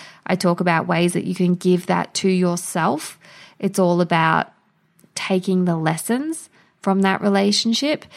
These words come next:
It's also important to focus on the things that didn't work in the relationship. When you're out of one, it's very easy to look back and go, "Oh, you know, you put your rose-colored glasses on and you look at things differently."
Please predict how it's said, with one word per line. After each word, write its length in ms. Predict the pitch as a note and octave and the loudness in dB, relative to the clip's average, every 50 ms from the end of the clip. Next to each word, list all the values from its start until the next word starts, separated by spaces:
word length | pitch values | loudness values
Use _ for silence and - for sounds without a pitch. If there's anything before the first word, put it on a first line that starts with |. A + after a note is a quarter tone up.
| - - - _ | -20 -20 -18 _
It's 180 | - G#3 G#3 A#3 | -6 -4 -2 0
also 240 | A#3+ A#3+ - D4+ D#4+ | 0 0 0 0 0
important 400 | E4+ D#4 - - G#3+ G3 G#3 G#3 | 0 -2 -2 -2 -2 0 0 0
to 80 | G#3 | 0
focus 400 | G3+ - F#3 F3+ E3+ F#3+ F#3+ - | 0 2 0 0 2 0 0 0
on 100 | F#3+ F#3 | 0 2
the 80 | F#3 F3 | 0 0
things 260 | - F3+ F3 F3 F3+ | 2 2 2 2 0
that 200 | - E3+ - - | -2 -4 -4 -2
didn't 320 | - F3 F3+ G3+ - - | -2 0 0 0 -2 -2
work 300 | - A#3 A#3+ B3+ B3 - | -2 -2 0 0 -2 -2
in 60 | C4+ B3+ | -2 -2
the 100 | B3+ B3+ | 0 0
relationship. 760 | B3+ B3+ B3 B3 B3+ A#3+ - C4 C4 - - C#4 C4 A3 - - - - - - _ - | 0 0 0 0 0 -2 -2 -4 -2 -2 0 0 -2 -2 -4 -10 -20 -20 -20 -14 _ 0
When 140 | G3 G#3+ | 0 2
you're 160 | A#3+ C4+ A#3+ - | 2 2 0 0
out 260 | - F#3+ F#3 F#3+ G3+ | 0 0 2 2 2
of 140 | G#3+ G3+ G3+ | 0 0 0
one, 180 | F#3+ F3+ F3+ F3+ | 0 0 0 0
it's 140 | - - | -2 -2
very 220 | - F#3+ G3 G#3 G3+ | 0 0 2 2 2
easy 300 | - - F#3+ F#3+ F#3+ F#3 | 2 2 2 2 2 2
to 80 | G3 | 2
look 180 | F#3 F#3 F#3 - | 2 2 0 0
back 200 | - F3+ F3+ F3+ | -2 -2 -2 -2
and 100 | G3 F#3+ | -2 0
go, 140 | F#3+ F3+ - - | 0 0 0 0
"Oh, 240 | C4+ C#4 C#4 C4+ | 0 0 2 2
you 140 | B3+ A3+ G#3 | 2 2 2
know, 80 | G3 F#3+ | 2 2
you 140 | G3 G3+ G3+ | 2 0 -2
put 180 | G3+ G#3 - | -4 -6 -6
your 100 | - G#3 | -4 -2
rose-colored 540 | G3+ G3+ G#3 G#3+ G#3 - - G#3 G#3 G#3 G#3 | 0 2 2 2 0 -2 -2 -2 -2 -2 0
glasses 400 | F#3+ F#3+ F#3+ G3+ G3 G#3+ G3+ G3+ | 0 0 0 0 0 -2 -2 0
on 180 | G3 F#3+ G3 G#3 | 0 0 2 0
and 160 | G3 F#3+ F#3 | 0 2 2
you 200 | F3+ F3+ F3+ F3+ - - - - - - - | 2 2 2 0 -4 -10 -18 -18 -20 -14 -2
look 220 | - G3+ G3+ G3+ | 0 2 2 2
at 140 | - - - | 0 -2 0
things 340 | - G#3+ G#3 G3+ G3 F#3 G3 | 2 2 4 4 4 2 0
differently." 1000 | - - - A#3+ B3+ B3 - - A#3+ A3+ - C#3+ G3 F3+ E3+ D#3+ E3 E3+ G3 | -4 -4 -2 -2 -2 -4 -2 -2 0 0 0 0 0 0 2 2 0 0 -2